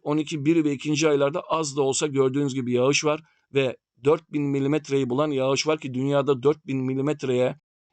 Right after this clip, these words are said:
yağışın ulaştığı bilmemiz gereken hiçbir iklim yok. O yüzden savan iklimi ile muson iklimi çok karıştırılabiliyor. Savan ikliminde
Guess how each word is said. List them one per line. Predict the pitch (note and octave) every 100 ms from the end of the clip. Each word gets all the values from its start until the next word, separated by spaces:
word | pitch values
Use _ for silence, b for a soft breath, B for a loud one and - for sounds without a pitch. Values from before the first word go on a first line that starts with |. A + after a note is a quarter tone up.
| -
yağışın | B2 C#3+ C#3+ -
ulaştığı | C#3 C3 - D3+ C#3
bilmemiz | C#3+ C#3 D3 D#3+
gereken | C#3 C3+ B2+ D3
hiçbir | C#3+ C#3 C#3
iklim | C#3 B2+ C#3
yok. | D3 D#3+
O | D3+
yüzden | D#3+ C#3 C#3 C3+ - _ _
savan | - - C3+ D#3 F3+
iklimi | D#3+ C#3+ C#3+
ile | C3+ C#3+
muson | D#3 D3+ - C#3+
iklimi | C#3 C#3
çok | B2+ D3+ -
karıştırılabiliyor. | C3 C3 - C#3 C#3+ C#3 C#3 D#3+
Savan | E3 B2+ C3+ D3
ikliminde | D3 C#3 C3+ C3+ D3+